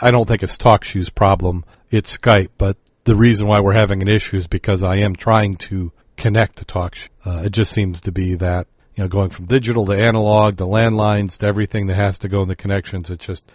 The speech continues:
it's crazy to be doing that. So I'll be playing around with some streaming services and, and grouping, and, uh, we'll just have to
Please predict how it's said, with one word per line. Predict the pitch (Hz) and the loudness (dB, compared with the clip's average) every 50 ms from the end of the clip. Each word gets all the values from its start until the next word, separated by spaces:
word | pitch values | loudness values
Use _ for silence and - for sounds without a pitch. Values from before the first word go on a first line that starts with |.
| _ - | _ -6
it's | - 104 - | -6 -6 -6
crazy | - - - 104 101 95 90 95 | -4 -2 0 2 2 2 0 -4
to | 92 | -4
be | 90 92 90 | -4 -4 -4
doing | 87 98 95 92 90 92 | -2 0 0 0 0 -2
that. | 92 95 95 92 - - _ | -2 -2 -2 -4 -8 -14 _
So | - - - 98 90 87 85 87 | -16 -8 -4 -2 -2 -2 -2 -2
I'll | 90 90 95 | -2 -2 -2
be | 90 98 95 | -2 -2 -2
playing | - - - 139 135 127 | -2 0 2 2 4 4
around | 120 117 120 127 127 120 | 4 4 4 4 4 4
with | 107 101 - | 2 0 -2
some | - 120 107 101 - | -2 -2 -2 -2 -4
streaming | - - - - 135 135 139 135 123 110 107 104 92 85 - _ _ _ - | -6 -8 -4 -2 0 2 2 2 2 0 0 -2 -4 -6 -10 _ _ _ -10
services | - - 131 120 110 107 - - - 110 104 98 95 | -2 2 2 4 4 2 0 0 -2 -2 -2 0 -2
and, | 98 95 92 92 95 - _ - | -2 -4 -4 -8 -10 -16 _ -4
and | 117 110 101 87 | -2 -2 0 0
grouping, | 101 107 110 - - 110 104 98 98 | 2 2 2 2 0 -2 -2 0 -2
and, | 98 95 95 95 92 85 - _ _ _ - - | -2 -2 -2 -4 -6 -8 -10 _ _ _ -12 -8
uh, | 98 98 95 | -6 -4 -4
we'll | 95 101 | -2 -2
just | 101 104 92 - - | -2 -2 -4 -2 -2
have | 98 92 90 - | -4 -4 -4 -6
to | - 95 82 78 | -8 -10 -10 -10